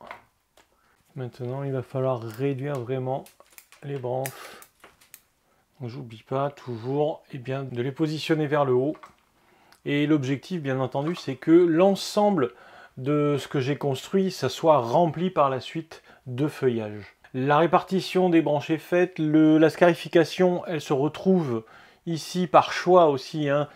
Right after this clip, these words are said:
derrière. Je trouve que c'est mieux, ça crée, euh, une conicité qui est beaucoup plus sympathique. Allez, un petit coup de nettoyage. Une première mise en forme relativement sommaire.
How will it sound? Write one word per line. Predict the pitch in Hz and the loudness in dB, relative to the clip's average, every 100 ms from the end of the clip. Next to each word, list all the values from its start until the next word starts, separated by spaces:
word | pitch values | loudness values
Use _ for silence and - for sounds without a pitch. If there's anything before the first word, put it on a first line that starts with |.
| - - | -20 -8
derrière. | 131 165 151 151 170 202 - - - - - _ | 2 2 4 4 6 4 0 -16 -20 -20 -20 _
Je | - | -6
trouve | 170 | -6
que | - | 0
c'est | - 160 | 2 4
mieux, | 160 175 202 226 - - | 6 8 8 6 0 -20
ça | - 160 | 2 4
crée, | 156 - 175 175 | 4 6 10 12
euh, | 170 147 151 | 12 8 6
une | 160 156 | 2 4
conicité | 170 165 - - 180 | 4 4 -2 0 0
qui | - | 0
est | 131 | -2
beaucoup | 151 160 | -2 -4
plus | - 165 | -10 -8
sympathique. | - 151 151 143 170 - - - _ _ - | -4 -2 -2 -2 -10 -10 -20 -20 _ _ -12
Allez, | 147 123 | -10 -8
un | 120 | -8
petit | - - | -10 -6
coup | - | -2
de | 156 | 2
nettoyage. | 165 160 156 156 156 175 202 196 156 - - - - - - - - - - | 2 2 4 6 8 8 8 4 -2 -10 -20 -20 -20 -20 -20 -20 -20 -20 -10
Une | 143 | -10
première | - 185 175 175 175 | 2 4 6 4 4
mise | 170 | 2
en | 160 | 0
forme | 147 - 160 131 - - - | 0 0 0 0 -12 -16 -2
relativement | 113 143 151 - 151 147 | 4 6 6 4 0 0
sommaire. | 127 139 127 135 165 | 0 0 0 2 0